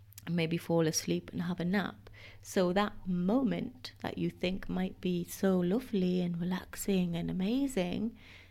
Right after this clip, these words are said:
of sitting in the garden on a hot day having a beer will actually turn into a whole afternoon wasted on the sofa feeling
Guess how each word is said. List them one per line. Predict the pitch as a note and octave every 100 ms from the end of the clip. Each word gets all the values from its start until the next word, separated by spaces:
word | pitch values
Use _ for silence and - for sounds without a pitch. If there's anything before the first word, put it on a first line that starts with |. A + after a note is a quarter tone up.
| - -
of | F3
sitting | - - -
in | F#3
the | E3+
garden | E3+ F3+ F3+ F3+ F3 E3+ F3 E3+ - - -
on | F#3
a |
hot | E3+ F3+ -
day | F#3 F3+
having | F3+ F3+ E3+
a |
beer | D#3 - A#3+ A3 F#3+ A3 C#4 - - - - - - - -
will | G3+ -
actually | F#3+ - F#3 F#3
turn | - - F3+ F3
into | F3 F3 - F3
a | F3+
whole | G3 G3 - G3+
afternoon | G#3 - G3+ G#3+ C4+ B3 F#3 G3 G#3 -
wasted | F#3 G#3+ A#3+ - F#3
on | F3+
the | F3+
sofa | - G#3+ A3+ - F3 -
feeling | - - F#3+ F3 E3 E3